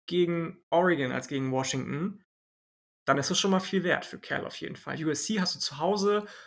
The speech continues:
da muss man gucken, für wie viel das reicht gegen U S C.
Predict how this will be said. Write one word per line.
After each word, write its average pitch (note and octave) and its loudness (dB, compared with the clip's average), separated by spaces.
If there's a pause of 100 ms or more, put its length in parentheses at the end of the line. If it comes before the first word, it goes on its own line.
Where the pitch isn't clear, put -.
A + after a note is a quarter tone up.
(160)
da D3 0
muss C#3+ -2
man C3 -2
gucken, F#3+ -2 (380)
für D#3+ -6
wie F3 -2
viel F3 -2
das D#3 -2
reicht E3 2
gegen D#3 -6
U D#3+ 0
S D#3 -2
C. E3+ -4